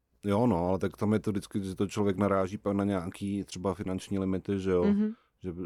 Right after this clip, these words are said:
Speaker 1: víc hlav sice víc ví, ale taky víc hlav víc stojí. <laughs> Takže jasně, jak jsem řekl, na ty,
Speaker 2: Mhm.
Speaker 1: na té vyšší úrovni ty zápasníci, kteří si to můžou dovolit, tak je to jasně super, eh, je to lepší.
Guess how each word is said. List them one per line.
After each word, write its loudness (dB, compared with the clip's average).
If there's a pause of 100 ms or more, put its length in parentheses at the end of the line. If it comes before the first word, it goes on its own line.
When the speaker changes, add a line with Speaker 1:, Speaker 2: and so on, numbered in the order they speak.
(160)
Speaker 1:
víc -6
hlav -2
sice -6
víc -2
ví, 0
ale 2
taky -4
víc -4
hlav 0
víc -6
stojí. -4 (120)
<laughs> -12
Takže 0 (640)
jasně, -2 (160)
jak -4
jsem -2
řekl, 0
na 0
ty, 0
Speaker 2:
Mhm. 4
Speaker 1:
na 0
té -6
vyšší -2
úrovni 2 (880)
ty -4
zápasníci, 0
kteří -6
si -10
to -6
můžou -2
dovolit, 0
tak -8
je -10
to -12
jasně -8
super, -4 (160)
eh, -10
je -12
to -10
lepší. -12